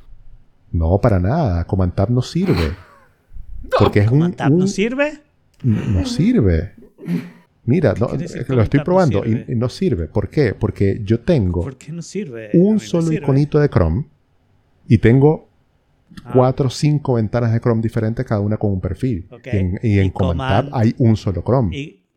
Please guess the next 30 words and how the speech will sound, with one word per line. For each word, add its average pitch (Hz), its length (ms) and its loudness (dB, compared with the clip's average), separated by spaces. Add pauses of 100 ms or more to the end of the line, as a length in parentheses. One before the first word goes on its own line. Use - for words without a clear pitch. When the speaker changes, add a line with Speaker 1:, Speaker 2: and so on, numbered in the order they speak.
Speaker 3:
y 143 200 -2
Command 127 400 -4
pestañita 139 680 0
de 143 60 4
este - 200 -4
lado. 139 380 -2 (720)
Speaker 1:
No 101 220 4
sé 95 160 2
cuál 90 140 4
es 92 40 4
Speaker 3:
¿Qué 92 80 2
Speaker 1:
el 113 60 -6
Command 87 180 2
Speaker 3:
haces? 87 80 -4
Speaker 1:
pestañita 90 380 0
de 98 60 2
este 107 120 -2
lado. 101 140 0
Speaker 3:
Ciclea 127 480 -2 (600)
la 123 160 -2
tecla 139 240 -2
que 156 80 -4
está 135 180 2
abajo 135 200 4
Escape, 123 400 -2
la 104 100 -12
que 104 80 -10
tiene 117 200 -6
la 123 160 -4
tilde 175 480 -2